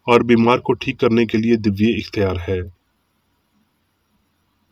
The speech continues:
रोग के उद्वीप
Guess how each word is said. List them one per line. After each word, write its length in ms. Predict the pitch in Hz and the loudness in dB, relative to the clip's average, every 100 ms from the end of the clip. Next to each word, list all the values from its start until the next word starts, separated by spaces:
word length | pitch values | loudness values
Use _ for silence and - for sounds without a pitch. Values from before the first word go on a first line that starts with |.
| _ _ _ _ _ _ _ _ _ _ _ _ _ _ _ _ _ _ _ _ _ - | _ _ _ _ _ _ _ _ _ _ _ _ _ _ _ _ _ _ _ _ _ -8
रोग 400 | 110 117 123 135 | 6 8 8 4
के 120 | - | -2
उद्वीप 540 | 123 113 107 107 113 | -4 -4 -2 0 0